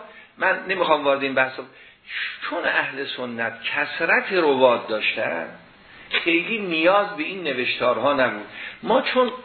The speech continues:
قلت روات و تقیه و شرایط دیگه، این نوشته ها خیلی اثر کرد. خصوصاً که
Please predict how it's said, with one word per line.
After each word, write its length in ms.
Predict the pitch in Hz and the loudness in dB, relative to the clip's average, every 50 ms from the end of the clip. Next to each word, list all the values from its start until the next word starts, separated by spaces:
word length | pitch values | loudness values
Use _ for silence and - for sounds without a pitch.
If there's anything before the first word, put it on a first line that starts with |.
| - | 0
قلت 500 | 180 170 165 165 165 175 214 247 240 - | 2 2 4 4 2 2 2 0 0 -2
روات 560 | 190 165 147 135 127 120 120 113 110 107 104 - - 131 | -2 0 0 0 2 2 2 2 2 0 -2 -6 -6 -4
و 100 | 165 190 | -4 -2
تقیه 640 | - - 175 160 - 147 139 131 123 127 123 120 | -2 0 -2 -2 -2 -2 -6 -4 -4 -2 -2 -2
و 140 | 120 160 185 | -2 -2 -2
شرایط 440 | 185 - 170 156 147 131 120 123 117 - 127 117 | 0 2 2 4 2 2 0 0 -4 -8 -14 -14
دیگه، 320 | 123 131 151 185 226 240 - - - - - - - - - | -12 -8 -6 -6 -6 -6 -8 -12 -16 -18 -18 -18 -14 -6 -2
این 180 | 269 269 254 233 | -2 -2 0 2
نوشته 420 | 214 196 185 170 175 - - 180 | 4 4 4 4 2 2 2 4
ها 140 | 190 220 220 | 4 4 4
خیلی 400 | - - 233 226 - - - 143 | 2 -2 -4 -6 -4 -2 0 0
اثر 400 | - - - - - 107 98 95 | 0 0 -2 -2 -4 -4 -4 -6
کرد. 280 | - 95 90 - - - - _ _ _ - _ _ - - - - - - - - - - - - - - | -10 -12 -12 -12 -14 -16 -20 _ _ _ -20 _ _ -20 -20 -20 -20 -20 -20 -16 -12 -10 -8 -8 -10 -10 -10
خصوصاً 720 | - - - 427 403 - - 330 262 - - 262 254 254 | -6 2 4 4 4 4 2 -2 -2 0 2 2 2 2
که 140 | - - | 2 0